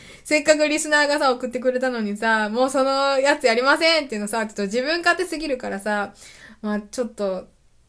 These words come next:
その収録失敗してからさ、だいぶ時間も経って傷も癒えたんで、まあ、初心に戻って、このチャコラジ無印のコーナーの中で、やっぱりやっていこうよっていうふうに今思ってます。なので、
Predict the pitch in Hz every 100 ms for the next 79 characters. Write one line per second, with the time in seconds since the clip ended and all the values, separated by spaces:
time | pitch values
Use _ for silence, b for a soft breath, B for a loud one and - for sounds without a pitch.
0 | - 214 214 254 254 254 254 254 240 254
1 | 247 269 220 196 208 208 214 220 220 220
2 | 208 208 240 233 254 254 - 214 233 233
3 | 262 254 185 180 190 185 - - b b
4 | b 202 190 180 208 202 262 269 262 330
5 | - 180 - _ - 196 196 196 214 254
6 | 269 233 240 403 494 247 196 220 269 214
7 | 175 226 233 175 - _ _ 196 220 226
8 | 196 330 370 427 392 302 - 185 190 180
9 | 185 185 185 233 - 247 254 - - _
10 | _ _ _ - 196 175 156